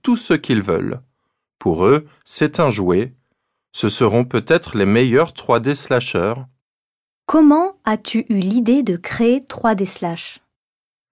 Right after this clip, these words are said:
Speaker 1: Un jour, on s'amusait avec mes copains avec Minecraft, un jeu où il suffit de poser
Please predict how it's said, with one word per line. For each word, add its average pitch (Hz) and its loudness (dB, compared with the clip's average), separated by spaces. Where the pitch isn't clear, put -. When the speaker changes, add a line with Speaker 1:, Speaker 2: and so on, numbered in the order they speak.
Speaker 1:
Un 98 2
jour, 180 2
on 101 2
s'amusait 123 2
avec 80 -4
mes 82 -2
copains 170 0
avec 135 -2
Minecraft, 101 -2
un 104 0
jeu 113 2
où 151 2
il 95 0
suffit - -4
de 98 -2
poser 127 0